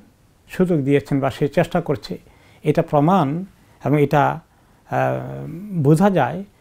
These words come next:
যে আল্লাহ তাআলা তার থেকে, আহ, দোয়া কবুল করবেন। এই জন্যই তো আল্লাহ তাআলা তাকে তৌফিক দিয়েছেন। কিন্তু সেটা যে ইখলাসের দোয়া, মন থেকে যেটা আসে,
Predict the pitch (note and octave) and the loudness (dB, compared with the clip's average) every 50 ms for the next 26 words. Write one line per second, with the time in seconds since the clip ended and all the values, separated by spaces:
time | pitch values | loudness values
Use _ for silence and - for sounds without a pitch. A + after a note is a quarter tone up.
0 | _ _ - B2 C#3+ D#3 D3 D#3 D3 D#3 D3+ D3 - C#3+ C#3 C#3+ C3+ - C3+ B2 | _ _ -2 0 0 2 2 2 2 2 2 0 0 -2 -2 -2 -2 -2 -4 -6
1 | B2 - - _ - C3+ C3 C3 B2+ C3 D3+ - _ _ _ _ _ _ _ _ | -6 -8 -10 _ -6 -4 -4 -2 -4 -6 -8 -12 _ _ _ _ _ _ _ _
2 | - B2 B2 C3 B2+ B2+ C3+ B2 A#2 - - C3+ B2+ B2+ A2+ - B2 G#2 G2+ A2 | -12 -10 -10 -6 -2 0 0 0 0 0 0 0 0 0 -2 -4 -6 -6 -6 -6
3 | A2 G#2+ - - - G3 F3+ E3 G3+ G#3 G#3+ G#3 G#3 F3 D#3+ D#3 D3+ - D3 C3+ | -8 -10 -8 0 2 2 4 4 4 2 2 2 0 -2 -4 -4 -4 -6 -6 -6
4 | - - C3 - - - C3+ B2 - C#3 B2 A2 A#2+ A2+ G#2+ - - - B2 B2+ | -6 -6 -8 -8 -6 -6 -6 -4 -4 -4 -6 -6 -6 -8 -10 -12 -16 -18 -18 -20
5 | - _ _ _ _ _ _ _ _ _ _ _ _ - C3+ C3+ - - D#3 E3+ | -20 _ _ _ _ _ _ _ _ _ _ _ _ -4 -4 -2 0 0 2 2
6 | G3+ F#3+ - - - _ _ - C#3+ B2+ C#3+ D3 C#3+ - G3 D#3+ - F#3+ F#3+ G3+ | 2 0 0 -4 -12 _ _ -4 2 4 4 4 4 2 -2 -4 -2 0 0 0
7 | G3 - - G3 D3+ C3 A#2 F#2+ F#2+ - - - - - _ _ _ _ _ _ | 0 -2 -2 -4 -4 -4 -6 -8 -12 -16 -20 -20 -20 -20 _ _ _ _ _ _
8 | _ _ _ _ _ _ - C#3+ D3+ E3+ G#3+ A#3+ A#3+ G#3+ - - - F#3+ D#3+ D3+ | _ _ _ _ _ _ 0 4 4 6 6 6 4 2 0 0 2 2 2 2
9 | C#3 - A#2+ A2+ G#2 - - - | 0 -2 -6 -12 -12 -14 -14 -14